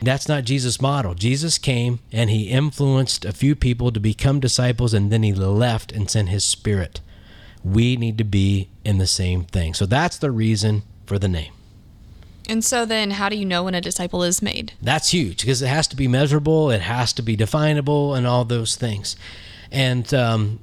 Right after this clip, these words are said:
Speaker 1: and I'm not gonna go, like, deep into this, 'cause this is more like a bonus episode. You can go back and see that our focuses are on character and calling and the habits and all that to get there. The simple answer to your question is probably best attained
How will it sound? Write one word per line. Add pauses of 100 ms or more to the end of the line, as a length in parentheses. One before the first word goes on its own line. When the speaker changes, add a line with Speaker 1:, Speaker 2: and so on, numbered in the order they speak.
Speaker 1:
and
I'm
not
gonna
go,
like,
deep
into
this,
'cause
this
is
more
like
a
bonus
episode.
You
can
go
back
and
see
that
our
focuses
are
on
character
and
calling
and
the
habits
and
all
that
to
get
there. (640)
The
simple
answer
to
your
question
is
probably
best (500)
attained